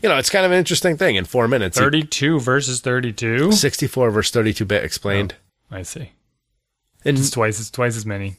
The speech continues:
Speaker 1: Twice as many bits, right? So you can have, t-, anyways,
Speaker 2: Boom.
Speaker 1: a lot more, a lot more data. Not twice as much. A lot,
Speaker 2: I
Speaker 1: lot,
Speaker 2: think
Speaker 1: lot
Speaker 2: those
Speaker 1: more
Speaker 2: are cool
Speaker 1: data.
Speaker 2: videos 'cause there's a lot of prep work that goes into 'em. You know, he's gotta set up his whole script.
Speaker 1: <coughs> How to get over this cough as fast as possible is the one I need.
Speaker 2: Yeah, well.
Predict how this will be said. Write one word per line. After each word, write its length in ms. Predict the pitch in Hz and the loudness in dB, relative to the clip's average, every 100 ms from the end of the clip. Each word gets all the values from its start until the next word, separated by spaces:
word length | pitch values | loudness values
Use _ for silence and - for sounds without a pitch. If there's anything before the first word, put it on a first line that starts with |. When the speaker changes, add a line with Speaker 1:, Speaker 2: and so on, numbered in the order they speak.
| _ | _
Speaker 1:
Twice 280 | - 104 - | -6 -4 -2
as 60 | 101 | -2
many 160 | 90 | -2
bits, 280 | 76 67 - | -2 -6 -6
right? 180 | 69 52 | -8 -8
So 120 | - | -8
you 60 | 80 | -8
can 100 | - | -12
have, 140 | 76 - | -12 -12
t-, 120 | - - - - | -12 -14 -18 -6
anyways, 360 | 123 113 95 | -2 0 0
Speaker 2:
Boom. 300 | 170 185 120 98 | 2 2 0 -6
Speaker 1:
a 60 | |
lot 240 | 95 95 - | -6 -4 -4
more, 280 | 90 85 - - - _ | -8 -10 -12 -18 -20 _
a 40 | - | -6
lot 100 | 98 | -4
more 140 | 90 | -4
data. 300 | 82 67 69 78 | -6 -6 -6 -6
Not 140 | 107 | -6
twice 240 | - 76 82 | -4 -8 -8
as 100 | 78 | -12
much. 240 | - - | -12 -10
A 60 | 82 | -6
lot, 180 | 80 - | -6 -2
Speaker 2:
I 60 | |
Speaker 1:
lot, 60 | 151 | 0
Speaker 2:
think 100 | 233 | 2
Speaker 1:
lot 40 | 226 | 2
Speaker 2:
those 80 | |
Speaker 1:
more 80 | 214 | 2
Speaker 2:
are 80 | 220 | 0
cool 160 | 269 277 | 0 2
Speaker 1:
data. 160 | 156 | 2
Speaker 2:
videos 140 | 113 104 | 0 -2
'cause 80 | - | -4
there's 140 | 117 | -2
a 40 | |
lot 120 | 139 135 | 2 0
of 100 | - | 0
prep 260 | 139 143 | -2 -2
work 220 | 165 185 - | -4 -6 -6
that 100 | 185 | -6
goes 220 | 190 190 | -4 -2
into 260 | 190 196 202 | -2 0 2
'em. 240 | 214 233 - _ _ _ _ _ _ | 2 0 -6 _ _ _ _ _ _
You 80 | 147 | 0
know, 40 | |
he's 120 | 143 117 | 0 2
gotta 160 | 123 | -2
set 260 | - - 131 | -2 0 0
up 120 | 131 | 0
his 100 | 131 | -2
whole 320 | 131 131 135 | 0 2 4
script. 380 | 131 - - - - | 2 -2 2 2 2
Speaker 1:
<coughs> 60 | - - - 302 190 - 131 | 2 0 2 2 2 0 -4
How 180 | - 160 | -2 2
to 80 | 175 | 2
get 140 | 151 | 4
over 200 | 151 139 | 4 6
this 140 | 127 104 | 4 2
cough 320 | - 151 110 | 2 2 2
as 100 | 95 | -2
fast 280 | - 92 - | -2 -2 -2
as 60 | 87 | -4
possible 400 | 95 90 - 87 | -4 -4 -4 -6
is 80 | |
the 60 | 82 | -4
one 120 | 98 | -2
I 100 | 98 | -2
need. 240 | 101 87 87 - | 0 -2 -4 -12
Speaker 2:
Yeah, 340 | 170 110 101 87 | -12 -10 -12 -10
well. 360 | 98 139 139 | -2 0 0